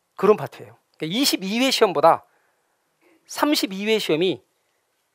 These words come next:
조금 더 쉬워. 이십이 회보다 유일하게 조금 쉬워요. 그러니까 여러분은 감정평가론에서 점수를 득점하셔야 됩니다. 오늘 오신 분들 다 합격.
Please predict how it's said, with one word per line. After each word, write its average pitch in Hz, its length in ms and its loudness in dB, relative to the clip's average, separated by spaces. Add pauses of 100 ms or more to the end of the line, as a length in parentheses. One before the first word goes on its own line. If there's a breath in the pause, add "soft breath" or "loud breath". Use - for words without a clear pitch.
조금 233 260 -8
더 156 80 -2
쉬워. - 260 -12 (1400)
이십이 185 420 -6
회보다 123 300 -2 (1300)
유일하게 151 500 -2
조금 202 220 -8
쉬워요. 170 300 -4 (240)
그러니까 - 280 2
여러분은 202 460 6 (160)
감정평가론에서 170 840 0
점수를 143 320 -8
득점하셔야 151 520 -2
됩니다. 113 340 -2 (520)
오늘 214 260 4
오신 175 260 -2
분들 139 220 -8
다 - 140 -8
합격. - 320 -10